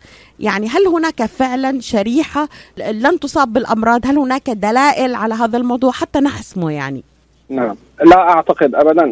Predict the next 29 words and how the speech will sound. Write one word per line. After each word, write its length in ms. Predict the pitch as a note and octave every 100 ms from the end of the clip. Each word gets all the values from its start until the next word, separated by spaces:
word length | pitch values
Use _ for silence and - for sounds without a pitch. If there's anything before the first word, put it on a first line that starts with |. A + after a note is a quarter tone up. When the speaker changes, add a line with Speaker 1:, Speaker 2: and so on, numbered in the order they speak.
| B2+
Speaker 2:
أن 140 | C3+
أيًا 540 | C3+ D3+ F3+ F3 C#3+ C#3+
كان 380 | E3+ D#3+ D#3 D#3+ - _
يعني 560 | C3 A#2+ A#2+ B2 A#2+ A#2+ - _ _ _
في 80 | C3+
ما-، 240 | C3+ D3+ D#3+
آه، 300 | C#3 B2+ A#2 - D#3+ D3 - C#3
يعني 260 | D#3 B2+ C#3
عنده 320 | C3 F3 D3+
حماية 580 | - D3+ D3+ E3+ D3+ C3+
من 180 | B2+ C3+
الإصابة 480 | B2+ A#2+ C#3 B2+ A#2+
بالمرض. 380 | A2+ A#2+ A2 - _ _ _
طبعًا 240 | - E3 D3
قد 200 | - C#3
تكون 320 | E3 D3 F#3+ F3+
الأعراض 380 | D3+ D3 E3 -
خفيفة 520 | E3+ - G#3+ - D#3
عن، 240 | C#3+ D#3+ E3 - _
يعني 220 | C#3+ C3+
مثلًا 320 | D#3+ E3+ D3+
الأطفال 600 | D#3 E3+ - C4 G3+ B2+
معروف، 360 | C#3 C3+ E3+ C3+ -
مع 260 | D3 D3 F#3
إنه 340 | F#3+ D#3 D#3 -
بعض 240 | C#3 C#3
الأطفال 560 | C#3+ C#3 - C#3+ C#3 A2+
أصيبوا 400 | - D3 C3+ C#3
باختلاطات 800 | B2 C3 - - B2+ - D#3+